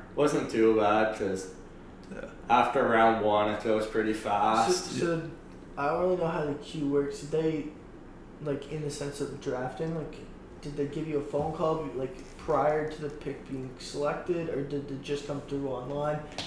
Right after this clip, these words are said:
Speaker 3: and then afterwards that's where you get the phone call, or?
Speaker 1: Uh, no, I came through online first, and then my first phone call was actually from a Bathurst radio station.
Speaker 3: Really?
Speaker 1: Asked me to do an interview,
Speaker 3: <laughs>
Speaker 1: so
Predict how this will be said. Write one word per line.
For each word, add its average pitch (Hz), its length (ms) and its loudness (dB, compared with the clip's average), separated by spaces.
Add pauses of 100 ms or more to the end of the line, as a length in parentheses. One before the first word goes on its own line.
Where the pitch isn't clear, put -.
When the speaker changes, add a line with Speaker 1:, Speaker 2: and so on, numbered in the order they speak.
(160)
Speaker 3:
and 139 120 -2
then 127 100 -4
afterwards 131 600 -4
that's 117 180 -6 (100)
where 127 100 -4
you 127 100 -2
get 131 180 -6
the 139 60 -10
phone 135 260 -4
call, 135 420 2
or? - 200 -4 (380)
Speaker 1:
Uh, 117 680 6 (400)
no, 117 160 4
I 117 180 6
came 131 300 2
through 123 200 6
online 117 500 8 (100)
first, 110 420 4
and 113 140 2
then 113 260 4 (220)
my 107 100 0
first 123 320 0
phone 110 340 4
call 107 180 4
was 107 120 4
actually 107 380 4
from 110 280 -2
a - 60 -6
Bathurst 104 640 0
radio 104 400 2
station. 101 680 -2 (240)
Speaker 3:
Really? 190 180 12
Speaker 1:
Asked 427 300 12
me - 60 12
to 247 160 10
do - 200 8
an 220 120 10
interview, 220 560 8
Speaker 3:
<laughs> - 20 6
Speaker 1:
so 120 420 10